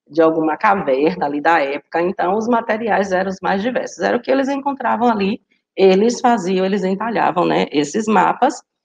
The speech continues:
e isso ficava como se fosse quase um tesouro, porque era garantia de sobrevivência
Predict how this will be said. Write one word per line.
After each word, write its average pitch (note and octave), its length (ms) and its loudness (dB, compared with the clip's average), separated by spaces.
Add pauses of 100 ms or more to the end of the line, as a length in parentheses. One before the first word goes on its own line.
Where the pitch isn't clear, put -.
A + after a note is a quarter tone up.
(140)
e C4+ 200 2
isso C4+ 220 2
ficava G#3+ 480 0
como A#3 240 -4
se A#3+ 180 -8
fosse G#3+ 300 -6
quase G#3 300 -2
um B3+ 100 0
tesouro, G3 560 -2
porque - 240 -2
era A#3+ 160 2
garantia B3 420 2
de A#3+ 120 0
sobrevivência A#3+ 760 -4